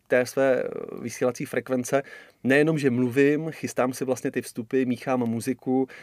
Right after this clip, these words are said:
natáčím třeba rozhovory, stříhám, když přijde nějaký telefonát na linku řidičů, tak vlastně tohleto všechno obstarává během toho vysílání ten moderátor, takže to není jenom o tom, že bych seděl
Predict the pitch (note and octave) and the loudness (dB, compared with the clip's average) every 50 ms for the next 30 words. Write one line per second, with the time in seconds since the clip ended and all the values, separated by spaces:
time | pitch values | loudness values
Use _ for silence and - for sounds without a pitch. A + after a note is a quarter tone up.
0 | - - A#2 A2 - A#2+ B2 - - B2 B2 - C#3 B2+ A#2 G#2+ A2+ G#2+ A#2 A#2+ | -6 -4 -2 0 2 0 0 0 -4 -8 -8 -6 -4 -2 -2 -2 -2 -4 -4 -4
1 | A#2+ B2 B2+ B2 B2+ B2 B2 B2 B2+ - - - - - C3 B2 A#2+ B2 B2+ B2 | -2 -2 0 0 0 0 0 -2 -2 -4 -8 -12 -10 -8 -6 -4 -2 0 0 2
2 | B2 B2 A#2+ A2+ A2+ A#2 - - - - - - B2+ A#2+ A#2+ A#2 A#2+ A2+ A2 G#2+ | 0 0 -2 -4 -6 -8 -10 -12 -14 -16 -12 -4 -2 -2 0 0 0 -4 -4 -4
3 | - A2 - A2+ A2 G#2+ - A#2+ A#2 A#2 A2+ - - G#2 G2+ A2+ A#2 - - A#2+ | -6 -4 -2 -2 -2 -4 -4 -4 -4 -4 -4 -4 -4 -4 -4 -4 -6 -6 -6 -6
4 | A2+ A#2+ A2+ A#2+ A2+ - - B2 A#2 - A#2 G2+ A2+ A2+ - - A#2+ - A#2+ A#2 | -4 -4 -4 -4 -6 -6 -6 -8 -6 -6 -6 -8 -8 -8 -6 -6 -6 -4 -2 -2
5 | A#2 - A#2+ - - G#2+ - A#2+ A#2+ - - - - - - _ - A#2 - - | -2 -4 -4 -6 -6 -4 -4 -4 -4 -4 -8 -14 -18 -20 -10 _ -8 -8 -6 -2
6 | - B2+ A#2+ A#2 A#2 A2+ A2+ A#2 A2+ A2 G#2+ A#2+ A2+ B2 B2 A#2+ A2+ A2 - - | 0 2 2 2 2 2 0 0 0 -2 -4 -4 -4 -4 -4 -4 -6 -8 -6 -4
7 | A2+ A2 A2+ A2+ - B2 A#2+ A#2 A#2+ A#2+ A2+ A2+ G2+ A2 - B2 G#2+ - A#2 G#2+ | -4 -4 -4 -4 -4 -4 -2 0 0 2 2 2 0 0 0 -2 -2 -2 -4 -2
8 | B2+ A#2+ - C3+ B2+ C3 C3 C3+ C#3 - - - - - - - A2 C3 - F#3+ | -2 0 2 4 4 6 6 4 4 2 -4 -10 -18 -18 -10 -2 2 2 4 4
9 | E3 D3 C3+ - D#3 C#3+ C3+ C#3+ C#3+ D#3 - - - B2+ A#2+ A#2+ B2 A#2+ B2+ C3 | 2 0 0 2 2 2 2 2 -2 -2 -4 -2 0 0 4 4 4 6 6 6
10 | C#3+ D#3 - | 4 2 0